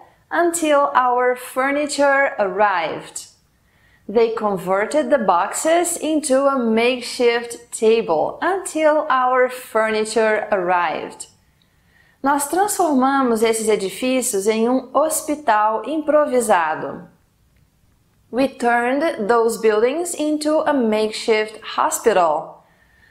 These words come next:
We turned those buildings into a makeshift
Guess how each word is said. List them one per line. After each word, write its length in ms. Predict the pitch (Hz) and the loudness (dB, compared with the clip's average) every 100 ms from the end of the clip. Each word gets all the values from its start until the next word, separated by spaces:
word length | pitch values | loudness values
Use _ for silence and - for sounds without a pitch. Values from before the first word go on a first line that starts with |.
| _ - | _ -4
We 260 | 302 381 | 0 0
turned 800 | 392 269 269 247 226 208 190 185 | 0 0 2 2 0 0 -2 -2
those 440 | 185 247 233 202 170 | 0 2 0 -2 -2
buildings 560 | 277 415 214 165 175 | 0 2 2 0 -2
into 360 | - 262 262 311 | 0 0 2 2
a 120 | 349 | 2
makeshift 800 | 247 214 214 220 220 226 214 214 | 2 2 0 -2 0 2 2 -2